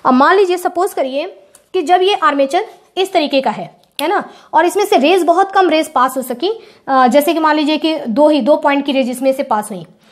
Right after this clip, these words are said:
और जब हमने इसको ऐसे कर लिया, ठीक है, तो इसमें से बहुत सारी रेज निकल रही हैं। सपोज करिए कि ट्वेल्व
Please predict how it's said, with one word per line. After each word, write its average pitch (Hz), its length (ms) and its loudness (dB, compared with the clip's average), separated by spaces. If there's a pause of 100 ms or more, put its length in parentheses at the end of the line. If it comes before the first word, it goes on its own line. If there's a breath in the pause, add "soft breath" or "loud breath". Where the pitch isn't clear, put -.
(240 loud breath)
और 285 80 2
जब 359 180 2
हमने 403 200 0
इसको 370 300 -4
ऐसे 262 260 -6
कर 320 140 0
लिया, 330 300 -2 (300)
ठीक 311 140 -6
है, 415 100 -4 (240 loud breath)
तो 370 60 -4
इसमें 392 180 -2
से 415 100 0
बहुत 285 260 2
सारी 370 180 4
रेज 330 220 2
निकल 302 240 0
रही 254 120 -4
हैं। 359 100 -2
सपोज 320 320 -4
करिए 285 240 0
कि 370 120 -2
ट्वेल्व 320 380 0